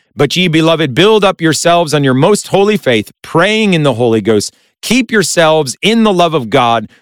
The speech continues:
looking for the mercy of our Lord Jesus Christ into eternal life." Jude twenty through twenty-one. So we need to build on the solid foundation, so all the beauties of Christ-like character.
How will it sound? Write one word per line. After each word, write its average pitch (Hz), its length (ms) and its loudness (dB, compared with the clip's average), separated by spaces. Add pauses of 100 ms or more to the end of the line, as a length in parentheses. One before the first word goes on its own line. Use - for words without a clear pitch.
looking 226 400 0
for 208 100 -2
the 170 80 0
mercy 170 320 -2
of 151 100 0
our 143 120 2
Lord 147 240 0
Jesus 160 360 -2
Christ 147 340 -2
into 127 200 -6
eternal 147 340 -2
life." 107 240 -2
Jude 120 440 0 (280)
twenty 139 580 -4
through - 260 -8
twenty-one. 117 760 -2 (300)
So 165 140 0
we 160 120 2
need 185 140 0
to 160 60 0
build 208 360 2
on 185 80 0
the 175 80 0
solid 175 400 0
foundation, 143 640 0
so 143 160 -2
all 165 200 2
the 180 80 2
beauties 160 400 0
of 139 120 -6
Christ-like 139 480 -2
character. 120 420 0